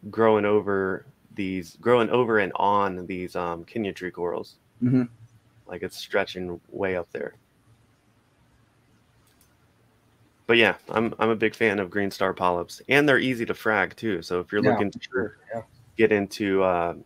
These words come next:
Speaker 1: growing corals too and making frags and trying to make a little money on the side <laughs> or something, you know, uh, they're definitely easy to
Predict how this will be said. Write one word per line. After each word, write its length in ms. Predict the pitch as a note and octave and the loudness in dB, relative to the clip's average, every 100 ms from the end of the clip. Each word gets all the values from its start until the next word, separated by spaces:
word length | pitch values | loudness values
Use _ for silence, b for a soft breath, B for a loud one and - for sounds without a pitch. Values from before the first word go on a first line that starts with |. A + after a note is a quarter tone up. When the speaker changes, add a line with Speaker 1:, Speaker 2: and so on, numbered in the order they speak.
| _ G#2+ | _ -6
Speaker 1:
growing 340 | G2+ G#2 G#2+ | 2 4 4
corals 380 | G2 G#2+ F#2+ F2 | 2 0 0 -2
too 420 | - B2+ A2+ G#2+ F#2 | -4 0 2 2 2
and 400 | F#2 F2+ F2 E2 _ _ _ _ _ - | -2 -4 -8 -12 _ _ _ _ _ -12
making 360 | G#2+ G#2+ G#2 F#2+ | -2 -2 -2 -8
frags 520 | - G#2 G#2 G#2 F#2+ | 0 2 2 0 -6
and 100 | F2+ | -8
trying 220 | G#2 G2+ | -4 -2
to 40 | |
make 200 | G2 G2+ | -2 -4
a 40 | F#2+ | -2
little 180 | G2+ G2+ | -4 -2
money 220 | G2+ G2+ | -2 -2
on 120 | F#2+ | -4
the 60 | F2+ | -4
side 420 | A2+ G#2+ G#2 G#2 - | 2 2 2 -6 -10
<laughs> 80 | - | -18
or 80 | G2 | -14
something, 400 | - F#2+ - F#2+ | -8 -8 -6 -6
you 100 | F#2 | -6
know, 240 | F#2+ G2 _ b b b b _ | -6 -8 _ b b b b _
uh, 320 | F#2 F2 F2 E2+ - | -8 -6 -6 -10 -10
they're 140 | F#2+ | -8
definitely 460 | F#2 G2 G2 F#2+ - | -2 -2 -2 -4 -6
easy 460 | G2 G2 E2+ F#2 F2+ | -6 -6 -6 -8 -8
to 480 | - G2 F2+ F2 | -6 -4 -4 -6